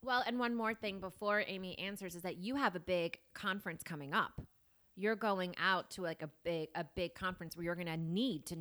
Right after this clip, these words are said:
like, know how to work a room because you have an opportunity to network with some really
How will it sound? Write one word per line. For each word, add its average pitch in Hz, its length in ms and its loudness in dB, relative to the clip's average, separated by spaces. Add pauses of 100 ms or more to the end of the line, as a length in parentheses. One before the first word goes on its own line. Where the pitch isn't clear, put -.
(120)
like, 165 200 -4
know 175 420 0
how 180 200 0
to 175 80 0
work 170 240 -4
a 175 60 -4
room 160 300 -4
because 165 280 -8
you 180 80 -6
have 180 280 2
an 185 80 -4
opportunity 175 580 -2
to 160 80 -6
network 160 400 -4
with 151 140 -12
some 160 200 -8
really 151 260 -6